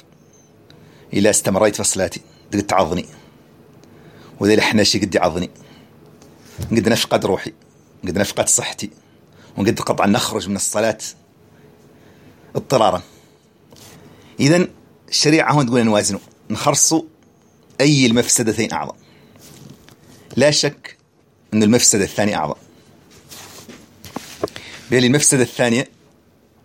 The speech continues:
مفسدة أعظم، بل هاي العقرب إلى عضت حد قد تؤدي لإزهاق الروح، وقد تؤدي المرض،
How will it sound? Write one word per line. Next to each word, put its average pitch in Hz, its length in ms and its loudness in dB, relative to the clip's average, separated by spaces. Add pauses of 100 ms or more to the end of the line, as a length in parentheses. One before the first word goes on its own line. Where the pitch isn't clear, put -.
(140)
مفسدة 110 340 2
أعظم، 98 260 0 (180)
بل 95 200 -6
هاي 110 160 2
العقرب 92 420 0 (1300)
إلى - 80 4
عضت 110 320 2
حد 110 240 -2 (160)
قد 110 100 -4
تؤدي 113 500 -2
لإزهاق 107 460 0
الروح، 92 400 -6 (1000)
وقد 104 120 -6
تؤدي 104 340 0
المرض، 98 380 2